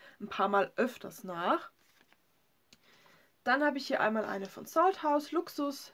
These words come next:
Totes Meer Mineralien, Premium Maske Repair,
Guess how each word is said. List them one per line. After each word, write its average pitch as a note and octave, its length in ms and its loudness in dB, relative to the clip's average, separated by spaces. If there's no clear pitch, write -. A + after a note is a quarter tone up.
Totes D#4+ 320 -4
Meer C#4 160 4
Mineralien, A#3+ 640 2
Premium C4 360 0
Maske A3 380 -2
Repair, C4+ 480 2